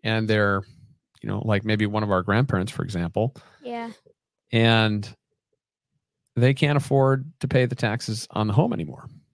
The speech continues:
Speaker 1: What do you do in that situation? And is that fair that they lose their home?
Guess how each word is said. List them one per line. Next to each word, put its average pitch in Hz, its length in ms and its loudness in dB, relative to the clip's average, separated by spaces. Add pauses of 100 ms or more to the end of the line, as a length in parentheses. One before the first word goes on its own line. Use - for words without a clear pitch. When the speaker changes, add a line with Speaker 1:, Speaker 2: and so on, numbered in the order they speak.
(400)
Speaker 1:
What 147 80 4
do 147 60 4
you 127 60 2
do 151 160 0
in - 80 -6
that 87 160 -4
situation? - 600 -10 (160)
And 123 100 4
is 139 120 6
that 127 160 2
fair - 340 -6 (1080)
that 117 100 -4
they 110 120 2
lose 113 220 2
their 107 100 0
home? - 260 -4